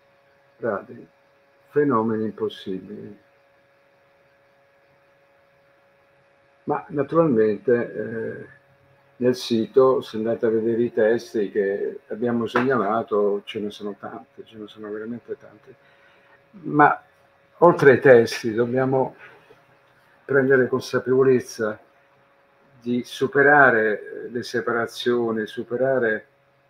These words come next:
il fatto di pensare sempre a fatti nostri negativi. E, e tanto per, eh, così riassumere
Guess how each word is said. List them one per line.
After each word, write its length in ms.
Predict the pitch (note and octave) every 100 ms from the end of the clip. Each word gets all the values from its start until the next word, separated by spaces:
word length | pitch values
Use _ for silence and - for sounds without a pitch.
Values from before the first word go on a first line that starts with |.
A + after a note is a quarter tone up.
| _ -
il 100 | A2
fatto 380 | - C3+ C3
di 120 | A2+ G#2
pensare 540 | A#2 G#2 C3+ A#2 A2+
sempre 420 | - A#2+ A#2 -
a 60 | G#2
fatti 420 | - A2+ A2+ A2
nostri 400 | G#2 A2+ - G2+
negativi. 720 | G2+ G2+ G2 - G2+ F#2 F#2+ F#2+ _ _ _ _ _
E, 420 | C#3 B2 G#2+ G#2+ - - _ _
e 160 | - C3
tanto 360 | F3+ F3+ - C#3
per, 280 | - A#2
eh, 320 | G2+ G#2 G2+ - _ _ _ _ _ _ _ _ _ _ _ _ _ - _ _ _ _ - - -
così 340 | C#3 C3 C#3
riassumere 880 | F#2+ A2 A2 - D#3 A#2+ F#2 F2+ G2+